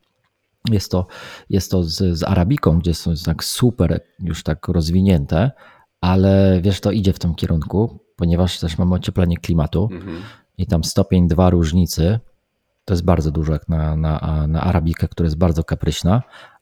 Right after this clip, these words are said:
Speaker 1: a jednak, e, robusta jest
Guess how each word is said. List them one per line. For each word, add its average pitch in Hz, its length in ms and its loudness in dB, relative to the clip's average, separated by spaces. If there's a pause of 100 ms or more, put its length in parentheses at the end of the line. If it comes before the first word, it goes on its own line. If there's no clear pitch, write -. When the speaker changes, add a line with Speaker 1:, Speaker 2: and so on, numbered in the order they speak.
(140)
Speaker 1:
a 110 240 4
jednak, 92 680 0
e, 85 960 0 (200)
robusta 101 760 0 (680)
jest - 480 -8